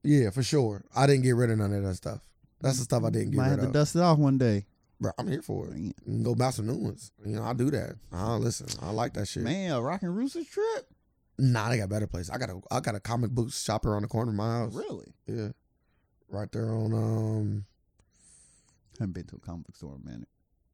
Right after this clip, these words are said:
Speaker 1: it ain't that far, near Goodfellas. Literally right next to
Speaker 2: Oh,
Speaker 1: Goodfellas.
Speaker 2: okay.
Speaker 1: Like, right across the street from Goodfellas.
Speaker 2: I
Speaker 1: The
Speaker 2: haven't
Speaker 1: one near my house.
Speaker 2: I haven't been, uh, to a comic book store in a while.
Speaker 1: Me neither. I see if I go and I might fuck around and buy some statues. We can go after this podcast. Don't do that.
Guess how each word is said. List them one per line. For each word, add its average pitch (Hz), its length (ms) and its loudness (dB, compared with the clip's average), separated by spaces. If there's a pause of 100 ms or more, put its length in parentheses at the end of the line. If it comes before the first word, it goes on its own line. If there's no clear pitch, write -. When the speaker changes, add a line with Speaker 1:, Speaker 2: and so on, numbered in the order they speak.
(180)
Speaker 1:
it 170 60 4
ain't 220 200 6
that 190 120 8
far, 185 140 4
near 190 180 6
Goodfellas. 185 580 0
Literally 185 380 10
right 135 180 4
next 123 160 -2
to - 60 -6
Speaker 2:
Oh, - 80 0
Speaker 1:
Goodfellas. 95 260 -2
Speaker 2:
okay. 170 160 -6 (300)
Speaker 1:
Like, 127 220 4 (720)
right 175 240 10
across 175 340 2
the 156 80 -6
street 131 340 -2 (320)
from 127 180 -2
Goodfellas. 104 480 -2 (200)
Speaker 2:
I 190 40 -8
Speaker 1:
The 190 80 -2
Speaker 2:
haven't 135 160 2
Speaker 1:
one 135 120 4
near 131 100 2
my 123 120 2
house. 104 300 -4 (100)
Speaker 2:
I - 60 -12
haven't 147 180 -6
been, 151 180 -4
uh, 127 200 -8
to 135 140 -10
a 113 60 -8
comic 156 200 -8
book - 100 -12
store 92 140 -8
in - 60 -14
a - 120 -14 (100)
while. 113 220 -8 (220)
Speaker 1:
Me 160 100 10
neither. 127 240 6 (480)
I 127 160 4
see 120 160 2
if 113 80 4
I 127 100 6
go 123 140 4
and 107 80 4
I 110 60 2
might 107 180 4
fuck 110 120 -2
around 104 80 0
and 104 80 0
buy 104 80 0
some - 120 -6
statues. 107 720 -4
We 147 80 4
can - 80 0
go 523 140 2
after - 120 -4
this 135 80 2
podcast. 143 600 -8
Don't 147 180 -4
do 349 100 0
that. 370 300 -6